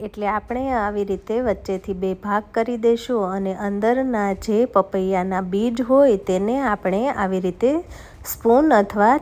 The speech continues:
ચમચાની મદદથી અલગ કરી લેશું, એટલે કે બધા બિયાને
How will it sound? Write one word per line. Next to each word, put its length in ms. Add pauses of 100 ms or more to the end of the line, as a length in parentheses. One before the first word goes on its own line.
(120)
ચમચાની 520 (100)
મદદથી 600 (340)
અલગ 380
કરી 240 (120)
લેશું, 580
એટલે 220 (120)
કે 160 (160)
બધા 400
બિયાને 420